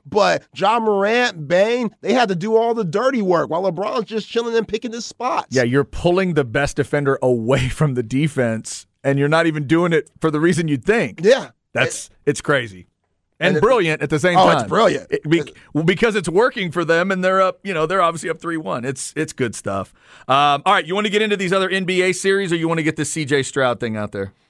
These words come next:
Speaker 1: Let's go C J Stroud.
Speaker 2: Okay, so C J Stroud appeared on The Shop with LeBron and the crew.
Speaker 1: Yeah, I don't know if it was The Shop for sure, 'cause it wasn't LeBron. It was Maverick Carter,
Speaker 2: Oh,
Speaker 1: his
Speaker 2: okay.
Speaker 1: guy.
Speaker 2: All right.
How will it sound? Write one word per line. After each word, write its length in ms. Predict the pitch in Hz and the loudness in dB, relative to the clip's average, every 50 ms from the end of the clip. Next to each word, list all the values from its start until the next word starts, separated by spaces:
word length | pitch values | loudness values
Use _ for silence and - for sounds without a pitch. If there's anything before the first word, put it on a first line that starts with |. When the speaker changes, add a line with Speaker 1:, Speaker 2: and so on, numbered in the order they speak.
| _ - | _ -8
Speaker 1:
Let's 100 | 165 - | -4 0
go 120 | - 185 - | 0 0 0
C 140 | - 160 | 0 -2
J 120 | 135 135 - | -4 -4 -6
Stroud. 400 | - 127 131 127 127 127 120 - - 135 | -6 -6 -6 -4 -4 -6 -6 -8 -6 -4
Speaker 2:
Okay, 280 | 143 139 156 135 - _ _ - - - - | -2 0 0 -2 -2 _ _ -20 -20 -14 -6
so 240 | - - 175 160 151 | 0 2 2 2 2
C 320 | - - - 190 202 208 | 0 -2 -2 -2 -2 -2
J 380 | 175 156 175 202 196 202 202 185 | -2 0 0 2 2 2 0 0
Stroud 720 | - - - 180 185 180 180 180 180 180 180 175 170 175 - | -2 -4 -4 0 0 2 2 2 2 2 2 0 -2 -2 -2
appeared 580 | 151 - - - 165 175 180 185 185 180 170 170 - | -4 -4 -2 -2 -2 0 2 2 2 2 0 -2 -2
on 600 | 156 156 160 160 160 160 160 156 160 156 151 123 - | 0 2 2 2 2 2 0 0 -2 -2 -4 -6 -6
The 240 | - 107 113 139 131 | -6 -2 0 0 0
Shop 640 | - - - - - 170 156 151 170 196 214 - - | 0 -4 -6 -4 0 2 2 2 2 0 -2 -4 -4
with 140 | 160 156 - | -4 -4 -2
LeBron 440 | 151 143 143 156 165 170 175 180 180 | -2 0 0 2 2 2 2 0 0
and 80 | 180 | -2
the 80 | 180 175 | -4 -4
crew. 300 | - - 202 196 202 208 | 0 0 2 4 4 4
Speaker 1:
Yeah, 140 | 208 214 214 208 | 4 4 2 2
I 80 | 220 | 0
don't 180 | 240 277 269 262 | 0 -2 -2 -2
know 120 | 269 254 | -2 -2
if 120 | 240 - 254 | -2 -2 -2
it 40 | 240 | -2
was 160 | 226 202 160 156 | -2 -2 -4 -6
The 80 | 147 135 | -12 -12
Shop 520 | - - - - 156 151 160 160 147 - | -12 -12 -10 -8 -8 -6 -4 -6 -6 -6
for 120 | - 131 117 | -8 -14 -12
sure, 220 | - - - 143 | -10 -6 -6 -6
'cause 120 | - 139 143 | -4 -4 -2
it 40 | 139 | 0
wasn't 260 | 151 170 175 196 165 | 0 0 0 -2 -4
LeBron. 560 | 147 135 113 92 123 127 139 139 131 123 120 135 | -4 -6 -8 -10 -8 -6 -4 -4 -2 -2 -2 -2
It 60 | 139 | -2
was 160 | 139 131 113 | -2 -4 -6
Maverick 460 | 120 123 139 156 170 170 160 143 117 - | -8 -6 -4 -2 -2 -2 -2 -4 -8 -6
Carter, 360 | - 151 156 156 139 120 117 202 | -4 -2 0 0 0 2 2 2
Speaker 2:
Oh, 140 | 208 220 | 4 4
Speaker 1:
his 140 | 226 208 208 | 4 2 0
Speaker 2:
okay. 80 | 165 127 | 0 0
Speaker 1:
guy. 460 | 139 135 131 120 104 98 92 92 92 | 0 0 0 -2 -4 -6 -8 -6 -2
Speaker 2:
All 80 | 131 127 | 0 0
right. 180 | 117 98 87 | 0 0 -4